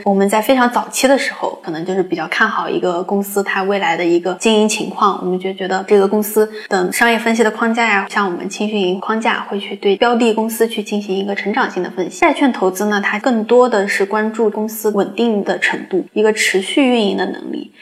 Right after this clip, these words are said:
当然，我们肯定也不希望这个行业会走下坡路的阶段，但我们在进行债券类投资的时候，也不是很关注它未来能不能获得很高的成长性，因为债券投资也是分享不到成长性的，主要还是关注它，比如说现金流啊，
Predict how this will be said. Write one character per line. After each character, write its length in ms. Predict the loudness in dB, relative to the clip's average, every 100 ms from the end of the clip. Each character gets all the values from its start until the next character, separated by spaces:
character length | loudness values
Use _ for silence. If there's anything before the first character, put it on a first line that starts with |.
| -20 2
当 120 | 6
然， 100 | 6
我 60 |
们 160 | 4 0
肯 160 | 0 0
定 140 | 2
也 140 | 2
不 160 | 2 2
希 180 | 2 4
望 180 | 4 4
这 100 | 2
个 60 |
行 220 | 2 -2
业 120 | -2 -2
会 220 | 2 2
走 160 | 0
下 220 | 0 0 0
坡 200 | 0 0
路 120 | 0
的 100 | -2
阶 160 | -2
段， 220 | -2 -2 -2
但 140 | -2
我 60 | 0
们 160 | 2
在 160 | 4 4
进 220 | 4 0
行 200 | 2 0
债 160 | 2 0
券 180 | 0 0
类 80 |
投 200 | 0 -2
资 120 | -4 -2
的 140 | -4
时 100 | -6
候， 140 | -6
也 120 | -4 -4
不 120 | -4
是 140 | -4
很 160 | -2 0
关 200 | 0 2
注 120 | 2
它 160 | 2 2
未 200 | 4 4
来 180 | 2 0
能 120 | -2
不 80 | 0
能 280 | 0 0 0
获 100 | 0
得 140 | 4 2
很 240 | 0 -6
高 220 | -2 0 2
的 100 | 0
成 240 | -2 -2
长 200 | 0 -2
性， 160 | -6 -4
因 80 | 2
为 220 | 4 2 -6 -12
债 160 | 2 2
券 160 | 4 2
投 160 | 2
资 160 | 0 0
也 100 | 0
是 80 | -4
分 220 | -2 0
享 140 | -2 -6
不 80 | -2
到 200 | 0 0
成 200 | -4 -4
长 200 | -2 -4
性 160 | -6 -12
的， 100 | -12 -18 -20
主 120 | 2 2
要 60 |
还 140 | 4 2
是 120 | 2
关 220 | 4 4
注 120 | 2
它， 280 | 0 0 0
比 160 | 0 0
如 100 | 2
说 160 | 0
现 240 | 0 0 0
金 160 | 2
流 160 | 2 2
啊， 260 | 2 0